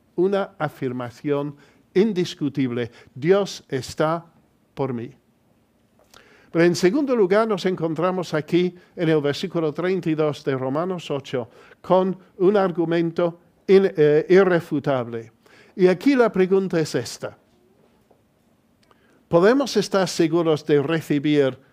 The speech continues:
de Dios todo lo que nos falta? ¿Hay, hay alguna cosa de que vamos a carecer? ¿Alguna cosa que Dios podría dar, pero m-, m-, no considera oportuno darnos? ¿Hay,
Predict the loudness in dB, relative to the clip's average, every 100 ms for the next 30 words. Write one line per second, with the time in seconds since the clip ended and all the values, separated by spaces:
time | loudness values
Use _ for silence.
0 | _ _ 0 2 4 2 0 -4 -12 -20
1 | _ _ _ _ 0 2 4 2 0 -4
2 | -6 -10 -10 -8 -12 -16 _ _ _ _
3 | _ _ _ _ _ _ _ _ _ _
4 | _ _ _ _ 2 6 6 8 8 8
5 | 4 2 2 2 2 -2 -4 -6 -10 _
6 | _ _ _ _ _ _ _ _ _ _
7 | -6 0 2 4 6 4 2 -2 -2 0
8 | 0 -2 -6 -8 -14 _ _ _ _ _
9 | _ _ _ _ _ -2 0 4 4 4
10 | 2 0 0 0 0 0 -2 0 -2 0
11 | 2 4 4 2 2 0 2 2 0 -6
12 | -20 _ _ _ -12 -12 -6 -6 -4 -4
13 | 0 4 2 2 0 0 0 2 4 4
14 | 2 -2 -4 -2 -2 0 0 0 -4 -8
15 | -8 -2 -2